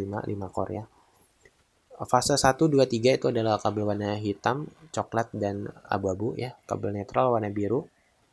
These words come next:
kabel ground warna kuning hijau, ya. Oke, tadi kalau satu pas ini kabel N Y M tiga core, ya. Kalau tiga pas biasanya kita pakai kabel N Y Y lima core, ya. Nah, ini kalau kabel yang tunggal ini adalah kabel N Y A, ya. Oke.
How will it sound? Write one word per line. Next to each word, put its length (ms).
kabel 240
ground 240
warna 160
kuning 240
hijau, 400
ya. 480
Oke, 480
tadi 160
kalau 160
satu 240
pas 160
ini 160
kabel 320
N 160
Y 60
M 80
tiga 240
core, 320
ya. 240
Kalau 160
tiga 320
pas 160
biasanya 480
kita 160
pakai 160
kabel 400
N 160
Y 240
Y 140
lima 400
core, 320
ya. 160
Nah, 80
ini 160
kalau 240
kabel 400
yang 80
tunggal 240
ini 160
adalah 240
kabel 320
N 160
Y 160
A, 320
ya. 240
Oke. 360